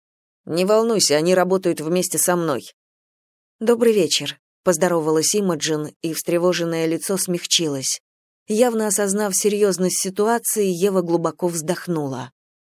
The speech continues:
Задать вопрос оказалось мучительно трудно, и всё-таки Эдриан заставил себя произнести: «Твоё настоящее имя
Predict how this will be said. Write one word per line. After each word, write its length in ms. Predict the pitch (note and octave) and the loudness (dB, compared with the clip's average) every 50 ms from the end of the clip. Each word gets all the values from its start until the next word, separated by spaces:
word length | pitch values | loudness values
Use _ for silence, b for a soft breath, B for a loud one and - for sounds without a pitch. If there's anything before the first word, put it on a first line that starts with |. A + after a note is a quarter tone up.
| _ _ _ _ _ _ _ _ | _ _ _ _ _ _ _ _
Задать 420 | - F#3 G#3+ A#3+ A#3 C4+ B3+ - | 0 2 4 4 6 4 4 4
вопрос 340 | A3 A#3 A#3 B3+ C4 B3+ - | 0 0 0 0 0 -2 -2
оказалось 580 | A3+ G#3+ A3 G#3 G3 A3+ A#3 A3+ G#3+ G3 - - | -2 -4 -4 -2 0 0 2 2 0 0 -2 -2
мучительно 640 | G3+ G#3 G#3+ G3 - C4 A#3 - A#3+ A3+ A3 A3 A3 | -2 -2 0 0 -2 -2 0 -2 -2 -2 -2 -4 -4
трудно, 680 | - - A3 G#3+ F#3+ D#3+ C3+ B2+ C#3 C#3 C3 C3 B2+ - _ _ _ _ _ _ _ _ _ - | -4 0 2 2 2 2 -2 -4 -6 -8 -8 -8 -12 -16 _ _ _ _ _ _ _ _ _ 2
и 140 | F3 F3+ | 2 2
всё-таки 480 | F3 F3 - A3 G#3+ G3+ F#3+ F#3+ - G3+ | 2 2 0 0 0 -2 -4 -4 0 2
Эдриан 480 | G#3+ A3 G3+ F#3+ F#3+ F#3+ F#3+ F#3 F3+ E3 | 2 2 2 2 2 2 2 2 2 0
заставил 600 | E3+ G3 F#3 - - - G#3+ F#3+ D#3+ D3 C#3 C#3+ | 0 0 -2 -2 -2 0 0 0 0 0 -2 -2
себя 340 | - - E3 C#3+ D#3+ D3+ C#3+ | -2 -2 -2 0 0 -2 -2
произнести: 960 | - - D#3 D#3 D3+ D3 C#3 C#3+ D#3+ D#3 D3 - - - F3 E3 D3 C3+ B2+ - _ _ _ _ _ _ _ _ _ _ _ _ _ _ _ _ - | 0 0 0 2 2 0 -2 -2 -4 -4 -4 -4 -4 -4 -2 -2 -2 -2 -6 -10 _ _ _ _ _ _ _ _ _ _ _ _ _ _ _ _ -2
«Твоё 420 | D3 D3 D3+ D#3 E3 E3+ F#3 G3+ | 2 4 4 6 6 4 4 4
настоящее 960 | G3+ F#3+ F3+ - - F3 F3 F3 F#3 F#3+ F3+ - - F3 F3 E3+ E3 F3 F#3 | 2 0 -2 0 0 2 4 4 4 4 4 2 2 2 2 0 2 0 0
имя 360 | F3+ F3 F3 E3 D#3+ D3 - | 0 0 0 0 -2 -4 -6